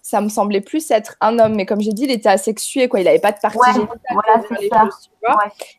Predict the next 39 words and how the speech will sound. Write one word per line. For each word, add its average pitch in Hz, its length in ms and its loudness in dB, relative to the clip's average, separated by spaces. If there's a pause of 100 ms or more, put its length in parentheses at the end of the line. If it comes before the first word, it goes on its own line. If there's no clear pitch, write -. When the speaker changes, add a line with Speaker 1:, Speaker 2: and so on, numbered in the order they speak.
(240)
Speaker 1:
Mais 214 120 4
par 233 220 0
contre, 359 340 -6
pour 226 180 0
moi, 277 140 2
c'est, 214 420 4
j'ai 202 140 -2
l'impression 208 280 -4
que 269 80 -20
c'est, 208 240 -8
c'est, 185 240 -12
c'est 196 220 -14
des, 185 260 -6
c'est, 190 220 -14
c'est 190 300 -10
un 247 260 -2
homme, 220 240 -2
quoi. 196 220 -6
Et 180 40 -8
les 190 140 -6
autres 214 120 -10
que 208 100 -10
j'ai 185 120 -10
vus 196 160 -8
aussi. 214 360 -8 (340)
Mais 190 300 -2
dans 185 280 2
mon 185 280 -2
prisme, 220 480 -4
euh, 175 280 6
tu - 220 -10
vois, 208 360 6
de, 170 320 -8
d'interprétation 185 880 -6
de 185 120 -6
ce - 100 -12
que 190 140 -8
je 180 80 -10
vois. 214 220 -6